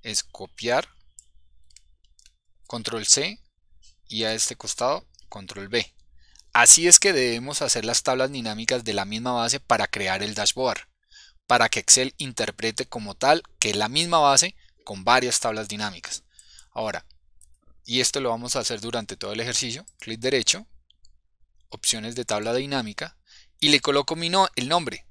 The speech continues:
para identificar de qué está tratando. Acá voy a colocar aerolíneas. Listo.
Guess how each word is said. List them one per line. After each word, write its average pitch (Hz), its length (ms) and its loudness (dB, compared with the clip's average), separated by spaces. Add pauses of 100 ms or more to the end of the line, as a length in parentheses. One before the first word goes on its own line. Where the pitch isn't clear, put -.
para 127 180 6
identificar 123 560 -2
de 143 100 2
qué 143 300 0
está 123 240 -2
tratando. 120 420 -4 (300)
Acá 127 240 -4
voy 117 200 -2
a 113 60 -4
colocar 107 400 -8
aerolíneas. 113 840 -6 (1900)
Listo. 95 460 -6